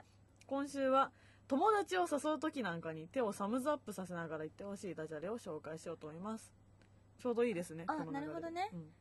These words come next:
Speaker 1: じゃあこちら。リピートアフターしお。カラオケ、これからオーケー？
Speaker 2: カラオケ、これからオーケー？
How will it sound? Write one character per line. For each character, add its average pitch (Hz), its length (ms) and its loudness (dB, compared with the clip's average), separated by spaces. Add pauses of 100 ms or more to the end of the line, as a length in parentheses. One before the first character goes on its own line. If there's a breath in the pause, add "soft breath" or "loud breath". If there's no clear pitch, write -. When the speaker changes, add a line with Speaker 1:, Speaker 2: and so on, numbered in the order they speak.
(160)
Speaker 1:
じ 254 100 -8
ゃ 226 80 -6
あ - 20 -8
こ 226 120 -14
ち 247 140 -10
ら。 247 180 -2 (540 soft breath)
リ 254 80 -8
ピ 392 120 -4
ー 392 40 -4
ト 339 140 -2
ア 320 40 -2
フ 311 80 -14
タ - 120 -2
ー 269 80 2
し 254 240 -4
お。 - 40 -8 (1400 soft breath)
カ 415 120 2
ラ 480 60 8 (120)
オ - 40 -2
ケ、 571 220 2 (200)
こ 269 100 0
れ 269 100 2
か 330 120 2
ら - 80 6
オ - 20 6
ー - 40 -14 (220)
ケ 480 100 4
ー？ - 920 0
Speaker 2:
カ 302 80 4
ラ 277 140 6
オ 311 60 4
ケ、 381 260 0 (100)
こ 311 140 6
れ 254 100 4
か 285 120 0
ら 302 160 2
オ 403 160 6
ー - 40 -14
ケ 349 100 -2
ー？ - 20 4